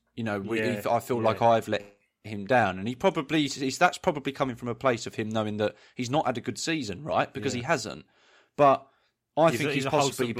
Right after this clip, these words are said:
Speaker 2: bloke,
Speaker 1: let down
Speaker 2: so.
Speaker 1: by the manager in some way because of what he's getting asked to do. But do you know what I mean? I think he's being let down because of what he's being asked to do, and he's tried to just take responsibility, 'cause Son, in some ways, is the perfect footballer in terms of attitude, application, everything, right?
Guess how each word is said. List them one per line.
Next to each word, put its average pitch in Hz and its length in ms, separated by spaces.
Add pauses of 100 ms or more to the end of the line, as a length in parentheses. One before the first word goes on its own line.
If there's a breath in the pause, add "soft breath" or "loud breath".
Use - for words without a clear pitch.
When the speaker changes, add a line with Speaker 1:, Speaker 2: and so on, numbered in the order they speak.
Speaker 2:
bloke, 120 80
Speaker 1:
let 117 200
down 120 180
Speaker 2:
so. 110 60
Speaker 1:
by 117 120
the 110 100
manager 131 400
in 92 80
some 98 240
way 90 140
because 107 260
of 104 100
what 117 120
he's 113 120
getting 117 260
asked 110 240
to 110 60
do. 113 300 (840 soft breath)
But 170 120
do 185 60
you - 20
know 196 80
what 151 60
I 175 40
mean? 175 160
I 127 60
think - 180
he's 156 100
being 156 240
let 143 200
down 135 240
because 120 260
of 117 80
what 127 100
he's 120 120
being 117 200
asked 113 220
to - 60
do, 110 300
and 107 100
he's 131 160
tried 120 300
to - 80
just - 180
take 120 220
responsibility, 117 640
'cause - 180
Son, 175 200
in 131 120
some 123 240
ways, 101 280
is 98 140
the 127 200
perfect 127 420
footballer 90 600 (100)
in 113 80
terms 101 260
of 98 80
attitude, 123 680
application, 104 760 (100)
everything, 92 540 (320)
right? 98 260